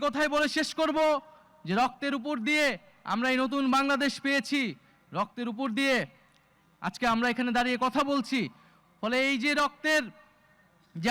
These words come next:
আমরা প্রতিশ্রুতি, যে সেই বিচার, সেই বিচার অবশ্যই আমরা করব এবং সেটার জন্য আমাদের যে জাতীয় ঐক্য, জাতীয় সংহতি, সেটি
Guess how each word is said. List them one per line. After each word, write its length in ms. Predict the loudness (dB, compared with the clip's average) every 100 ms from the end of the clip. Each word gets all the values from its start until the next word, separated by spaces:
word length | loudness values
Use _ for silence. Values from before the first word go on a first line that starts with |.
| 2
আমরা 160 | 2 0 -2
প্রতিশ্রুতি, 600 | -6 -4 -4 -2 0 0 0 -6 _ -8
যে 80 | -6 -2
সেই 140 | -2 -2
বিচার, 320 | 0 2 2 0 -10 -20 -6
সেই 120 | -4
বিচার 200 | -2 0 2
অবশ্যই 360 | 2 -2 0 0
আমরা 140 | 2 0 0
করব 200 | -2 0 -2 -2 -12 -20 -4
এবং 120 | 0 0 0
সেটার 260 | 2 2 0
জন্য 120 | 0 2
আমাদের 220 | 2 -2 -4
যে 100 | -2 -2
জাতীয় 280 | -2 -2 0 0
ঐক্য, 260 | 0 -4 0 0 -2 -14 _ -4
জাতীয় 380 | 0 2 2 0 0
সংহতি, 460 | 0 2 0 0 -2 -4 -20 -10
সেটি 160 | -8